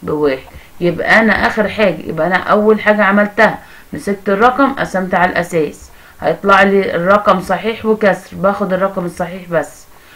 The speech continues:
واحسب الباقي ازاي؟ يبقى تلاتاشر ناقص اتنين في الستة، هيطلع لي بواحد. بعد كده هاخد الناتج اقسمه تاني على الاتنين، طلع لي بتلاتة، يبقى صفر،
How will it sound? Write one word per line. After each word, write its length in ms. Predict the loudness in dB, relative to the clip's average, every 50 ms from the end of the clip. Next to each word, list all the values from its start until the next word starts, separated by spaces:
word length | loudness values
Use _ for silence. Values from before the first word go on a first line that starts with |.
| -20 -14 -2
واحسب 400 | 2 2 2 2 2 0 0 2
الباقي 360 | 2 0 2 2 0 2 2 0
ازاي؟ 360 | 0 2 4 4 4 4 2
يبقى 240 | 0 0 -2 -2 0
تلاتاشر 760 | 0 0 0 0 -2 -2 2 4 4 4 4 2 0 -6 -6
ناقص 320 | -6 -4 -6 -6 -8 -10 -14
اتنين 440 | -12 -8 -4 -2 -2 -2 -2 -2
في 100 | -2 -2
الستة، 500 | -4 -4 -2 0 2 2 2 0 -8 -20 -20 -20 -20 -20 -20 -20 -12 -6
هيطلع 380 | -6 -6 -4 -2 -2 0 2 2
لي 80 | 0 0
بواحد. 440 | 2 4 6 6 6 4 2 -2 -16 -20 -20 -20 -20 -20 -20 -16 -4 0
بعد 260 | 2 2 2 2 0
كده 380 | 2 6 6 6 6 4 -4 -14 -16 -20 -20 -20 -20 -20 -20 -20 -20 -20 -20 -20 -20 -20 -20 -20 -20 -20 -20 -20 -20 -20 -20 -20 -20 -20 -20 -20 -20 -20 -16 -8
هاخد 440 | 2 6 6 6 6 6 4 4 6
الناتج 540 | 6 6 6 4 4 2 0 -2 -2 -6 -14 -12 -2 -2
اقسمه 480 | -2 -2 -2 -2 0 2 2 2 2
تاني 280 | 2 2 4 4 4 4
على 180 | 4 4 6
الاتنين، 580 | 6 4 4 4 2 0 2 2 2 0 0 -4 -12 -20 -10 -8
طلع 240 | -4 -2 0 0 2
لي 120 | 2 0
بتلاتة، 560 | 0 2 2 4 6 6 6 4 2 0 -6 -12 -8
يبقى 300 | -8 -8 -6 -4 -6 -8
صفر، 440 | -4 0 2 2 2 2 -2 -14